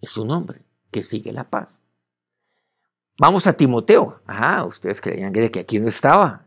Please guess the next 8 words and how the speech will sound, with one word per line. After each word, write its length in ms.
Claro 320
que 120
sí. 320
Segunda 380
de 40
Timoteo 600
uno 440
dos. 540